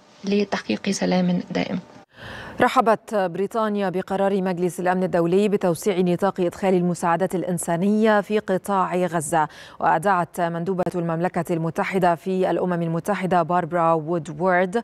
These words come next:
Speaker 2: إلى وقف فوري لإطلاق النار في قطاع غزة في أقرب وقت ممكن، كما أكدت تأييد بلادها حل الدولتين الذي يكفل أمن واستقرار المنطقة.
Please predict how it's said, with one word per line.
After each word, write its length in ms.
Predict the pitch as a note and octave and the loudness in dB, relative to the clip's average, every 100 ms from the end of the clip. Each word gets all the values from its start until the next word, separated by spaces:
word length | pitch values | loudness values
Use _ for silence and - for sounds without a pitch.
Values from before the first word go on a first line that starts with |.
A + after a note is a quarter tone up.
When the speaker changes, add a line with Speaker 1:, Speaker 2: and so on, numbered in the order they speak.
| - - - | -6 -20 -2
Speaker 2:
إلى 120 | A3+ | 2
وقف 280 | G#3 G#3+ - | 2 2 -6
فوري 500 | G3+ G3 F3 G3 G3 | -6 -2 0 2 0
لإطلاق 420 | E3+ E3 - F#3+ | 2 0 0 -2
النار 320 | F3+ F3 F#3+ G3+ | -2 -2 -2 -2
في 140 | G3 | -4
قطاع 360 | - - F3+ E3 | -6 -2 0 0
غزة 380 | F3+ D#3 F#3 F#3+ - - | -2 2 0 0 -12 -12
في 140 | - | -6
أقرب 320 | - E3+ E3+ | -4 -2 0
وقت 300 | E3+ F#3 - F#3+ F#3 - | 0 -2 -2 -2 -2 -2
ممكن، 500 | F3+ D#3 - E3 D#3 - - - | -2 -4 -2 -2 -2 -8 -18 -2
كما 220 | G#3+ G3+ | 2 2
أكدت 520 | G#3 A#3+ G3+ F#3+ - | 2 0 0 -2 0
تأييد 480 | F3+ F3 F#3+ G3 G3 | 0 0 -2 -2 0
بلادها 600 | F3 F3 F3+ E3+ E3+ E3+ | 2 4 2 2 2 2
حل 240 | D#3+ F3+ F3 | 2 -2 -4
الدولتين 680 | D#3+ D#3+ D#3+ D#3 F#3 G3+ G#3 - | -2 -4 -4 -2 2 2 0 0
الذي 360 | E3 E3+ E3 | -2 0 0
يكفل 520 | F#3+ - - G#3 G3 - | 0 -2 -2 0 2 2
أمن 240 | G#3+ A3+ G#3 | 0 0 0
واستقرار 920 | F3+ F3 F#3+ - F#3 E3+ E3 D#3 - | 0 -2 -8 -6 0 0 2 -2 0
المنطقة. 840 | E3+ D#3+ D#3 F3+ G3 D3+ - - | -2 -2 -4 -4 -4 -6 -6 -8